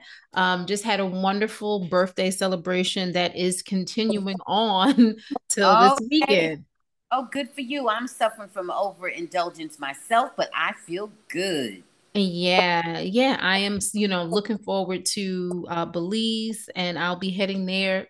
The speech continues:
Speaker 1: tomorrow. So, um,
Speaker 2: Okay.
Speaker 1: maybe we should
Speaker 2: Okay.
Speaker 1: do a toast to Belize.
Speaker 2: Okay, let's do a toast to Belize. And you're enjoying the local flavor of Belize. Okay. You wanna, wanna lift your glass?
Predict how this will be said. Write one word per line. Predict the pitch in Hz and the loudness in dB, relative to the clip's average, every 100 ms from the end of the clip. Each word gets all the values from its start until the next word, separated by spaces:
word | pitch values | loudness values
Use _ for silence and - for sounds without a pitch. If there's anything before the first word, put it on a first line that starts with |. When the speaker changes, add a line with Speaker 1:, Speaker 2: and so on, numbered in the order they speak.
| - | -8
Speaker 1:
tomorrow. | - 202 196 233 220 160 160 180 | -4 -2 2 4 2 0 -2 -6
So, | - 180 165 180 170 | -4 -2 -2 -4 -4
um, | 170 175 175 | -4 -2 -2
Speaker 2:
Okay. | 240 - - _ _ | -4 -4 -16 _ _
Speaker 1:
maybe | 208 233 349 | 0 2 4
we | 359 | 4
should | - 359 | 2 2
Speaker 2:
Okay. | 349 | 2
Speaker 1:
do | 320 254 | 0 0
a | 220 | -2
toast | - 269 277 - | 2 2 2 -2
to | 226 | 0
Belize. | 254 285 254 - - - _ _ - | 2 2 0 -2 -10 -12 _ _ -2
Speaker 2:
Okay, | 269 294 262 311 220 | -2 -2 -8 -8 -8
let's | 185 214 - | -12 -14 -14
do | 233 233 208 - | -12 -12 -10 -10
a | |
toast | 196 - 151 - | -10 -6 -6 -6
to | 233 | -8
Belize. | 208 233 285 240 - - - - - | -6 -2 -2 -2 -4 -16 -20 -10 2
And | 170 180 175 170 | 4 6 4 0
you're | 202 196 208 - | 2 4 4 4
enjoying | 185 - 196 196 220 220 | -4 -4 2 2 0 -6
the | 196 | -10
local | 160 277 226 - 254 254 - - - | -4 -2 -2 -4 -8 -10 -16 -20 -14
flavor | 185 226 220 - 160 - | -4 -2 -2 -6 -10 -8
of | 170 170 | -10 -8
Belize. | 165 180 208 - - - - - | -8 -6 -8 -8 -12 -18 -18 -18
Okay. | 175 226 143 - - _ _ _ _ | -12 -8 -8 -10 -18 _ _ _ _
You | 180 | -4
wanna, | 190 190 185 - - - - - _ 160 | 0 0 -4 -8 -14 -18 -20 -20 _ 0
wanna | 175 | 2
lift | 175 196 - - | 2 0 -4 -6
your | 196 | -6
glass? | 175 202 233 359 - | 6 8 8 4 -4